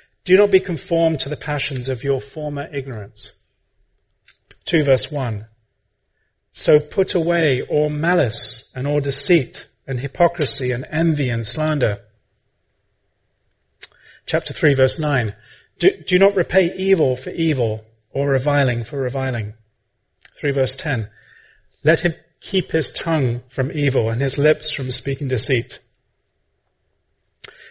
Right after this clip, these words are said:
And then chapter four, verse three. "The time is past. The time that is past suffices for doing what the Gentiles want to do, living in sensuality, passions, drunkenness,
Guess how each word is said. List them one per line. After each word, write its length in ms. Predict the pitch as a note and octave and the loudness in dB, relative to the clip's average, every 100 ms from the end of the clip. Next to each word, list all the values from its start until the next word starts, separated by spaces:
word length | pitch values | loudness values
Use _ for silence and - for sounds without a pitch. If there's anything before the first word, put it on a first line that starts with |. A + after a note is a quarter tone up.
| _ C#3+ | _ -2
And 100 | D3 | 2
then 160 | D3+ | 4
chapter 300 | - F#3+ - | 2 -2 -2
four, 200 | - D#3+ | 0 2
verse 220 | C#3+ B2+ | 2 0
three. 360 | - D#3+ C#3 A2+ - _ _ _ _ _ _ _ _ - C3 | 0 2 2 2 -8 _ _ _ _ _ _ _ _ -14 -6
"The 80 | |
time 260 | C#3 F3+ F3+ | -4 0 2
is 100 | D#3 | 2
past. 600 | - F#3 E3 C3 - - - _ _ _ _ _ _ - | 0 2 4 2 -2 -8 -20 _ _ _ _ _ _ -2
The 80 | C#3+ | -2
time 280 | - E3+ E3 | 2 0 2
that 140 | D3+ | 2
is 140 | C#3+ | 0
past 340 | - F#3 D3 - | -2 -2 -2 -2
suffices 580 | C#3 - E3+ E3 C#3+ - | -2 4 4 4 -2 -2
for 120 | C#3+ | -4
doing 320 | B2+ D#3 C#3 | -2 0 0
what 120 | C3 | -4
the 60 | B2 | -6
Gentiles 460 | C3+ C3+ C3+ A#2 | -6 -4 -2 -2
want 160 | C3 A#2 | -4 -8
to 80 | B2+ | -8
do, 300 | C3+ B2+ A#2 | -4 -4 -4
living 340 | C3+ D3+ D#3 | 2 2 2
in 120 | D3+ C#3 | -2 -4
sensuality, 1000 | - C#3 C#3 D#3 D#3 D#3+ C#3 C3+ A2+ G#2+ - - - _ _ - | -2 -2 -2 -2 2 4 4 0 -6 -6 -18 -20 -20 _ _ -2
passions, 680 | E3+ D3+ C#3+ B2 G#2 - | 0 2 0 -2 -4 -4
drunkenness, 720 | - D#3 D#3+ C3+ B2 A#2+ A2+ | 0 2 2 4 2 2 -2